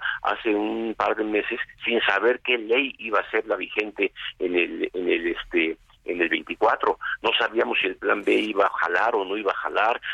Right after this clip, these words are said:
hasta que se pronunció la Corte. Ahora todavía estamos en, en, en, en acercándonos al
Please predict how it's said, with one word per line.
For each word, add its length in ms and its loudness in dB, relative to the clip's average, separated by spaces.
hasta 260 -4
que 120 -10
se 100 -4
pronunció 420 -2
la 120 2
Corte. 480 2
Ahora 400 4
todavía 580 2
estamos 560 -2
en, 220 -8
en, 300 -2
en, 260 -4
en 220 -6
acercándonos 680 0
al 380 0